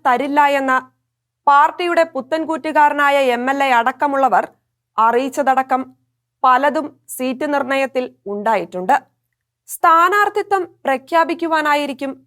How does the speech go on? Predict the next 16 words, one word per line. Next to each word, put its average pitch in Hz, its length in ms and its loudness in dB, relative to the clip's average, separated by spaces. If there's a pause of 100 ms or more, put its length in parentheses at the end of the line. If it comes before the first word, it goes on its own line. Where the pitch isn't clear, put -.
തന്നെ 240 300 -2
വിളിക്കുന്നത് 240 640 -4
എന്ന് 262 380 -2
കരുതി 226 420 -4 (340)
ഓടിവന്ന 269 560 2
അദ്ദേഹം 233 560 -2 (460)
വല്ലാതെ 262 640 0 (100)
അപമാനിക്കപ്പെട്ടു 254 960 -4 (280)
എന്ന 247 200 -4
ചിന്തയോടെയാണ് 240 840 -2 (120)
മടങ്ങിയത്. 185 600 -2 (880)
ഇതിനായിരുന്നുവെങ്കിൽ 349 1120 0
അത് 262 280 -2
ഫോണിൽ 262 460 -2
പറഞ്ഞാൽ 277 340 -2
പോരായിരുന്നോ? 226 760 -2